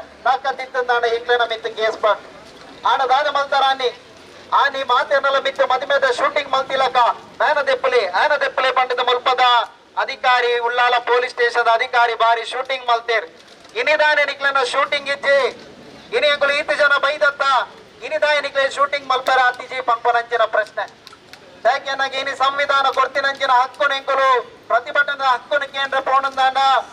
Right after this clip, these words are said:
ಅನುಪಮ್ ಅಗರ್ವಾಲ್ ಏಕವಚನದ ಪಾತಿರುವೇರು ಆರು ಎ ಸಿ ರೂಮ್ ಕುಲ್ಲುಡ ವಾರಿ ಕೂಲಾದು ಏಕವಚನದ ಪಾತ್ರ ಇರೆಗೆ ಅವಳು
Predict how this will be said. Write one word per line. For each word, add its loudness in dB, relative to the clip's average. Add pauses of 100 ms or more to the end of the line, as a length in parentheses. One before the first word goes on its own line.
(240)
ಅನುಪಮ್ 0
ಅಗರ್ವಾಲ್ 0
ಏಕವಚನದ 0
ಪಾತಿರುವೇರು 0 (520)
ಆರು 2
ಎ -4
ಸಿ -10
ರೂಮ್ -2
ಕುಲ್ಲುಡ 0
ವಾರಿ 2
ಕೂಲಾದು 0 (600)
ಏಕವಚನದ 2
ಪಾತ್ರ 0 (580)
ಇರೆಗೆ 0
ಅವಳು 2